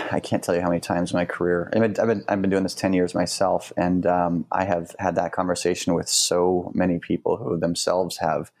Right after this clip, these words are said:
suffered grievous injuries, and we, we look under every imaginable rock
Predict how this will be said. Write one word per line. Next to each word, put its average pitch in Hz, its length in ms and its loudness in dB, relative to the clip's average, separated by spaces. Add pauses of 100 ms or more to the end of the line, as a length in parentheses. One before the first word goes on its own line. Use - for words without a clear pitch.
(280)
suffered - 400 -2
grievous 101 400 2
injuries, 90 680 2
and 90 140 2
we, 90 260 2
we 98 140 2
look 98 180 0
under 92 260 0
every 98 340 2
imaginable 87 540 0
rock 85 440 0